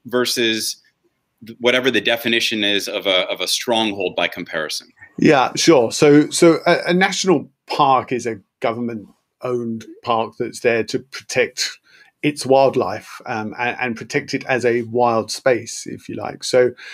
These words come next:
Speaker 2: um, if you look at where wildlife, you know, is, still lives today, um, you know, a percentage of that wildlife is in national parks, um, but there's also a,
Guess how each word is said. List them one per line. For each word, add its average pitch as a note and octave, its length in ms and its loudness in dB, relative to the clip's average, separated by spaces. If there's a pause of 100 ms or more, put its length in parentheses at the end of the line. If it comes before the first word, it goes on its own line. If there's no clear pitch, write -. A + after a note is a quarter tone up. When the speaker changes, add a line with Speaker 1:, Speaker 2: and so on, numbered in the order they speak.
(260)
Speaker 2:
um, C3+ 260 2
if D#3+ 140 0
you E3 80 2
look F3+ 180 4
at D3+ 160 2
where C#3+ 440 4
wildlife, B2 640 2 (220)
you C#3 80 -4
know, A2+ 180 -2 (120)
is, B2 500 -8
still C#3 320 0
lives B2+ 460 -2
today, A#2+ 680 -2 (220)
um, A#2+ 480 -4 (500)
you B2+ 80 -6
know, B2+ 80 4
a B2 40 0
percentage D3+ 520 2
of C3+ 120 6
that B2+ 180 2
wildlife B2 560 4
is B2 140 -2
in A#2+ 460 0
national A#2+ 640 -4
parks, A#2 560 -8 (100)
um, A#2 320 -2
but A#2 120 -2
there's C3 160 2
also C3+ 380 4
a, A2+ 40 -10